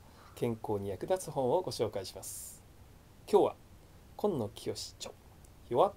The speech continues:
た体が一分で良くなるをご紹介します。では結論から。弱った体を元気にするには酸素が必要。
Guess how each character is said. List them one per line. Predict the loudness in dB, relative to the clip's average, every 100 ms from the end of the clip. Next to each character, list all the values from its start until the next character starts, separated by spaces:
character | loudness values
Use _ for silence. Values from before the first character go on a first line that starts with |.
| -4
た | -4
体 | -2 -4 -4
が | 0 0 -2
一 | -8 -14 -8
分 | -4 -2
で | -2 -4
良 | -6
く | -8
な | -14
る | -16 -20 -20 -4
を | -4 -2
ご | -8
紹 | -8
介 | -8 -10
し | -12
ま | -12
す。 | -12 -12 -16 -20 -20 -20 6
で | 6
は |
結 | 6 2
論 | -4 -6
か | -8
ら。 | -10 -14 -20 -20 -20 -20 -20 -20 -20 -20 -20 -4
弱 | 4 6
っ | 4 -2
た | -4
体 | 0 0 4 6
を | 6 4 -6
元 | -6 -6
気 | -8 -12
に | -12
す | -12
る | -14
に | -12
は | -4 -4 -4 -18 -20 -20 -12
酸 | -8 0 2 2
素 | 2 2
が | 2
必 | -2 -6 -8 -6
要。 | -6